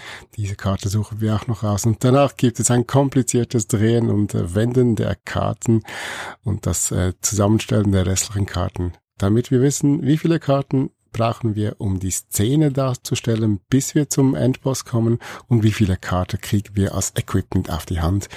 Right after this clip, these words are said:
Diese werden dann getrennt von der, ja, äh, Gesucht-Karte, also von der Banditenkarte, die kommt da so in die Mitte und das alles wird dann schön aufgefächert. Nun sehen wir zuvorderst quasi eine Karte,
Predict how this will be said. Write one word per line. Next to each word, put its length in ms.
Diese 260
werden 260
dann 260
getrennt 720
von 360
der, 340
ja, 320
äh, 260
Gesucht-Karte, 1160
also 220
von 220
der 160
Banditenkarte, 840
die 60
kommt 300
da 160
so 240
in 120
die 100
Mitte 300
und 160
das 160
alles 220
wird 160
dann 100
schön 240
aufgefächert. 800
Nun 200
sehen 220
wir 120
zuvorderst 580
quasi 520
eine 340
Karte, 540